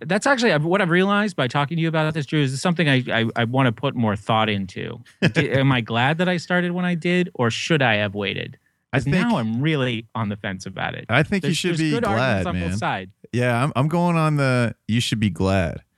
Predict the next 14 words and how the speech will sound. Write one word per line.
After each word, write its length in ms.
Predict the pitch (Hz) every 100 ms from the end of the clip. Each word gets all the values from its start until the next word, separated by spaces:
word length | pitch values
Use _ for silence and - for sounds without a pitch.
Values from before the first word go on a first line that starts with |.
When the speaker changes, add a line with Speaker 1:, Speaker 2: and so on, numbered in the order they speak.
| _ _ _ -
Speaker 1:
Yeah. 80 | 110
Speaker 2:
Because, 480 | 120 127 120 117 -
like, 320 | 113 104 -
why 260 | - 110 123
you 140 | 170
should 180 | 160 151
be 80 | 123
glad 500 | 95 110 107 120 113
is 200 | 95 -
because, 680 | 92 - 101 98 90 - - _ _ _ _ _ -
like, 300 | 101 101 87 _ _ _ _ -
it's, 240 | 107 - -
<laughs> 760 | - - - - - _ -
it, 400 | - 55 131 151